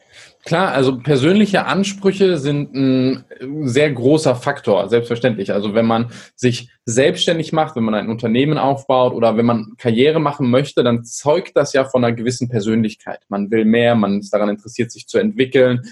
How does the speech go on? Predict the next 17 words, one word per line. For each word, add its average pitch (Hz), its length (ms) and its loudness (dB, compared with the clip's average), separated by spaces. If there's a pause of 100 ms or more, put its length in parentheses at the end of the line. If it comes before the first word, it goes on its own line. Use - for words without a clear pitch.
(100)
man 120 140 0
hat 117 160 -2
gewisse 120 340 0
Ansprüche 123 540 0
an 110 80 0
das 107 140 -4
eigene 110 340 0
Leben 127 400 -2
und 117 320 -6 (320)
an, 123 300 2
äh, 110 160 -4 (260)
ja, 120 200 2
das, 120 240 0
was 127 160 -2
man 120 120 0
daraus 117 300 2
macht. 156 340 -4